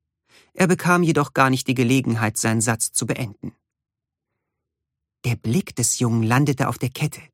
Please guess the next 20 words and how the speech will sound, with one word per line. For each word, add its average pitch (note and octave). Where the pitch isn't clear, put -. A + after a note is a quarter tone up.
die -
immer C#3
noch A#2+
von A#2+
Jadriels A#2
Hand A#2+
baumelte. G#2
„Hey“, F#3+
rief B2
er. F#2
Jadriel D#3
sah, D3
wie C#3+
die B2
Wut E3
in B2+
dem B2
Jungen C3
wieder A2+
hochkochte. -